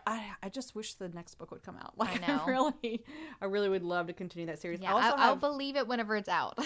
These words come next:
Speaker 2: <laughs>
Speaker 1: Yes, I also have Evie Saint Vincent.
Speaker 2: Yeah.
Speaker 1: Yeah. I think that mine are pretty much the same as well.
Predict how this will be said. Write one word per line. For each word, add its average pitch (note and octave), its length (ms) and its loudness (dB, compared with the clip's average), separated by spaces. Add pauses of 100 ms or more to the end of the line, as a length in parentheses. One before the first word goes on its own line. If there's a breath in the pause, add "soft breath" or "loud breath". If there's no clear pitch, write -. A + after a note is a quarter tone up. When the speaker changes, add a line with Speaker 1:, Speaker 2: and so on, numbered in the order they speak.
Speaker 2:
<laughs> - 80 -14
Speaker 1:
Yes, F#3 500 2
I G3+ 60 2
also C4+ 220 0
have B3+ 240 0
Evie G#3+ 200 -4
Saint G3 260 -6
Vincent. D#3+ 440 -8 (100)
Speaker 2:
Yeah. - 100 -8 (720)
Speaker 1:
Yeah. - 180 -10 (640)
I F3+ 80 -10
think F3+ 200 -10
that F3+ 120 -6
mine G3 240 -4
are G3 40 -10
pretty G3+ 200 -10
much F#3 220 -8
the F3+ 80 -12
same D#3+ 360 -12
as D3+ 140 -16
well. C#3+ 400 -14